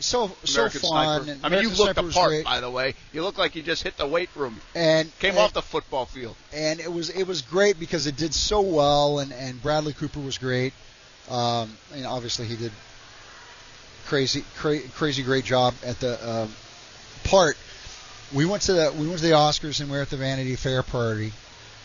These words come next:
Speaker 1: and, um, 'cause when you're on the set and stuff, you're kind of in character all the time.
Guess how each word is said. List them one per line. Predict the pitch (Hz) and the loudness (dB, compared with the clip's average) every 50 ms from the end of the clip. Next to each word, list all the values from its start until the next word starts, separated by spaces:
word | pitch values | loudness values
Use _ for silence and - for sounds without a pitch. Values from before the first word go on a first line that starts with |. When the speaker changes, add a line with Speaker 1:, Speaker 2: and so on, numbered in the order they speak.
| - | -10
Speaker 1:
and, | 120 120 120 117 120 120 117 117 117 - - - - - - 143 | -6 -4 -2 -2 -2 -2 -4 -6 -10 -18 -18 -20 -20 -18 -12 -6
um, | 131 120 117 117 113 110 107 - - - - - - | -4 -2 -2 -2 -2 -4 -6 -10 -16 -18 -18 -14 -4
'cause | - 175 139 | -2 0 0
when | 156 190 196 | 2 0 0
you're | 208 208 208 | 2 4 6
on | 226 269 262 | 6 6 4
the | 160 | 2
set | - - 170 175 165 | 2 6 6 6 6
and | 156 139 | 4 -2
stuff, | - 156 131 - | -4 -4 -4 -4
you're | 143 - | -4 0
kind | 190 170 160 | 0 2 2
of | 147 | 0
in | 151 143 127 | -2 -2 -2
character | 143 135 135 135 - - 151 135 | 0 0 0 0 -2 -2 -2 -2
all | 135 135 | 0 -2
the | 135 | -2
time. | - 143 127 127 139 147 | -2 -2 0 0 -2 -4